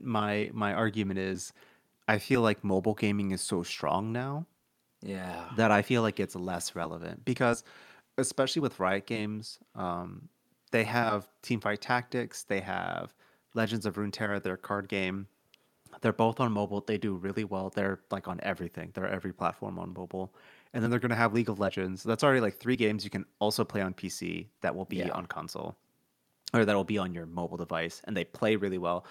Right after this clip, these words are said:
Speaker 1: You can sync up a console controller to your, to your iPad or, or iPhone. So, like, y-,
Speaker 2: Yeah.
Speaker 1: you're not really giving up much. I guess you're giving up first-party titles, but again, if you're gonna go for that, you, I,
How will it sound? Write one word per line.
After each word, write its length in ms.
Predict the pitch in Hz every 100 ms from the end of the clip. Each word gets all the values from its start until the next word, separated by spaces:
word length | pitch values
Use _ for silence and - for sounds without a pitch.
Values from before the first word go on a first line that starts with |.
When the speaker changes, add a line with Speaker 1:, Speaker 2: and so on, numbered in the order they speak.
| - -
Speaker 1:
You 100 | 143
can 160 | 196
sync 380 | 175 - 190 175
up 320 | 196 180 - - - - _ -
a 60 |
console 380 | 127 - 170 175
controller 600 | - 131 - 180 151 107
to 240 | 98 - 160
your, 320 | 139 117 - _ -
to 120 | -
your 180 | 127 107
iPad 600 | 101 117 120 123 113 110 -
or, 560 | 104 98 92 90 90 90
or 160 | 113 104
iPhone. 580 | 104 123 - 71 - 110
So, 160 | 113
like, 380 | 110 113 110 - _ _ _ _ _ 139
y-, 120 | 135
Speaker 2:
Yeah. 100 | 131
Speaker 1:
you're 80 | 131
not 140 | 180
really 280 | 147 135 104 -
giving 280 | 139 131 107
up 260 | 139 - -
much. 440 | 120 - - - - - -
I 100 | 123
guess 300 | 113 143 -
you're 80 | 151
giving 340 | 120 110 107
up 300 | 101 98 - - - _ _ _ _ _ _ _
first-party 600 | - 123 110 - 113 98
titles, 540 | - - 117 92 90
but 140 | - 113
again, 340 | 113 131 120
if 140 | - 123
you're 80 | 131
gonna 180 | 190
go 160 | 202 185
for 160 | - -
that, 320 | 95 95 -
you, 240 | 151 143 - _ _ -
I, 120 | 120